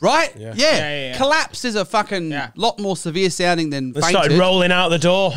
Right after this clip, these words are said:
Speaker 2: <laughs> Jesus. She's got the covid rolls.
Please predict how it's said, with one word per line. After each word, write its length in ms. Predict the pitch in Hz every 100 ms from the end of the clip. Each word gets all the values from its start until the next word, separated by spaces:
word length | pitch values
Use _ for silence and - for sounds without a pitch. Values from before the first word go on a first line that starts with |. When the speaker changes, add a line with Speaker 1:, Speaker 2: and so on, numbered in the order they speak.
| -
Speaker 2:
<laughs> 100 | 226
Jesus. 720 | 139 135 139 143 - 117 -
She's 1120 | - - - 571 - 622 880 - - 784 -
got 140 | 403 160
the 80 | -
covid 420 | 180 180 190 170
rolls. 480 | 180 170 160 -